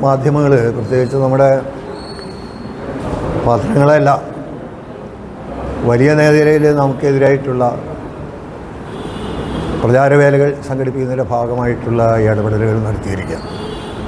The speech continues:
വലിയ വാർത്തകളാണ്. അപ്പോൾ അതിൽ ഇന്നലെ ഞാനും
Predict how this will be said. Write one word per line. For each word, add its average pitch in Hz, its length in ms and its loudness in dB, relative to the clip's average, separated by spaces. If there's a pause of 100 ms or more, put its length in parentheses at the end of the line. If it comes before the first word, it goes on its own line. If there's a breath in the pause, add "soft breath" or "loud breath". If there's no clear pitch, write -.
(340)
വലിയ 123 260 4
വാർത്തകളാണ്. 135 640 2 (1700)
അപ്പോൾ 113 180 2
അതിൽ 123 140 6 (100)
ഇന്നലെ 156 300 6 (2000)
ഞാനും 147 320 4